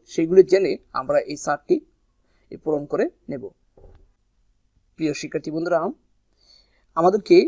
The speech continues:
এই বিষয়গুলো জানতে হবে, অর্থাৎ দুই হাত সমান সমান এক গজ এবং এক গজ সমান সমান তিন ফুট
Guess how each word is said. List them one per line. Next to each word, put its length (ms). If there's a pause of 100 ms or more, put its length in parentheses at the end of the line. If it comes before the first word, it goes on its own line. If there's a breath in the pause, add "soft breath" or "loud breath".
(220)
এই 140
বিষয়গুলো 420 (280)
জানতে 320
হবে, 220 (360)
অর্থাৎ 300 (420)
দুই 240
হাত 220
সমান 220
সমান 240 (300)
এক 200
গজ 220 (680)
এবং 180 (340)
এক 240
গজ 160
সমান 240
সমান 240 (220)
তিন 180
ফুট 260